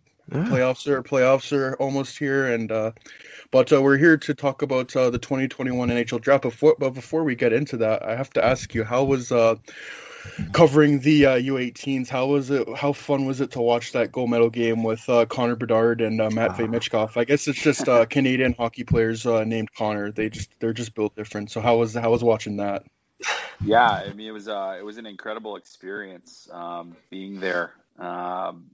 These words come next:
Speaker 3: you know, just, just to be, just to be in the building and to, uh, to, to be watching great hockey. And, um, that gold medal game in particular was played at such a high level that,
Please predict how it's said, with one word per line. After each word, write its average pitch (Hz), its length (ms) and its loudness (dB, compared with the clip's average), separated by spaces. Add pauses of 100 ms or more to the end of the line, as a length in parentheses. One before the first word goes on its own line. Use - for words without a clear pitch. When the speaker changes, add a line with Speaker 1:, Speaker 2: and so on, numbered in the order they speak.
(120)
Speaker 3:
you 95 120 -16
know, 87 140 -12
just, 85 300 -20
just - 220 -14
to 95 80 -12
be, 92 400 -10 (800)
just 139 140 -12
to 139 40 -8
be 147 120 0
in 147 80 -2
the 123 60 -6
building 104 460 -8 (220)
and 98 360 -14
to, 98 540 -10
uh, 92 360 -8 (320)
to, 107 160 -14 (240)
to 104 80 -20
be 104 200 -16
watching 95 640 -8 (480)
great 101 300 -8
hockey. 92 520 -8
And, 82 220 -20 (640)
um, 87 420 -10
that 107 180 -8
gold 110 220 -10
medal 113 200 -8
game 104 200 -14
in 95 80 -16
particular 98 580 -10
was 90 160 -12
played 104 240 -10
at 92 120 -14
such 98 220 -10
a 87 60 -8
high 95 220 -6
level 92 480 -6
that, 87 260 -12